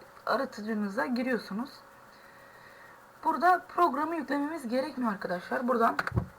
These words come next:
WhatsApp web diye yazı-, aratıyoruz arkadaşlar.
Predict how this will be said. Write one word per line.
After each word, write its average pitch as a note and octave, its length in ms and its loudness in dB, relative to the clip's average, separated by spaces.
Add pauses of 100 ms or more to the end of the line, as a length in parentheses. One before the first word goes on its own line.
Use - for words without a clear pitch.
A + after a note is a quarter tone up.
(920)
WhatsApp - 1400 -2 (2000)
web A#3+ 320 0
diye G#3 220 2
yazı-, A3 380 2
aratıyoruz G3+ 460 -2
arkadaşlar. D3 680 -4